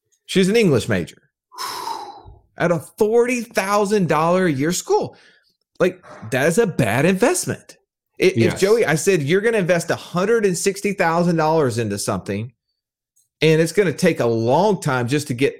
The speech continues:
Speaker 1: access to your money." <laughs> It's gonna take minimum four years to get access to your money.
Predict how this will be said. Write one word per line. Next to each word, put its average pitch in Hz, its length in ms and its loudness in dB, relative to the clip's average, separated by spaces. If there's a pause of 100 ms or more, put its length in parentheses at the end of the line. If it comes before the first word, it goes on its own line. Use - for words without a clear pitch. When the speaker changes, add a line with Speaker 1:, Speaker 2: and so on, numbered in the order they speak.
(100)
Speaker 1:
access 165 500 -2
to 151 120 -2
your 127 180 0
money." 113 420 -4 (200)
<laughs> 185 300 -10 (640)
It's 170 160 -8
gonna 190 120 0
take 190 220 -2
minimum 226 500 2 (100)
four 190 180 2
years 165 300 0
to 147 80 -2
get 139 180 0
access 123 380 0
to 120 100 -4
your 107 140 -2
money. 101 400 -6